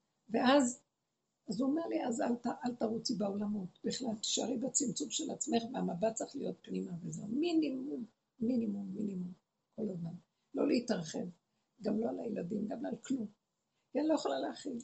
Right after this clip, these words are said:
וזה שלך, לא שלי. אז תסדר את זה, תסדר לי את הילדים שהתחתנו, תסדר ש-, זה, תסדר, זה, תסדר, מה, כל אחד בעניין שלו. אבל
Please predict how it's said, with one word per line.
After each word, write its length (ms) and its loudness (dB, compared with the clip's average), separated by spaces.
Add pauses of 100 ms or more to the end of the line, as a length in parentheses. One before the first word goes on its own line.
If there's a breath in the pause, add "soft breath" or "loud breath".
(160)
וזה 180 2
שלך, 420 4
לא 100 0
שלי. 400 4 (340)
אז 100 4
תסדר 140 6
את 280 4
זה, 240 0
תסדר 180 2
לי 160 4
את 60 -2
הילדים 380 2
שהתחתנו, 560 -4
תסדר 340 2
ש-, 160 0 (600)
זה, 140 2 (120)
תסדר, 400 4
זה, 220 4
תסדר, 300 2 (200)
מה, 60 -6 (100)
כל 100 0 (140)
אחד 180 0
בעניין 340 -2
שלו. 280 -6 (1800)
אבל 220 2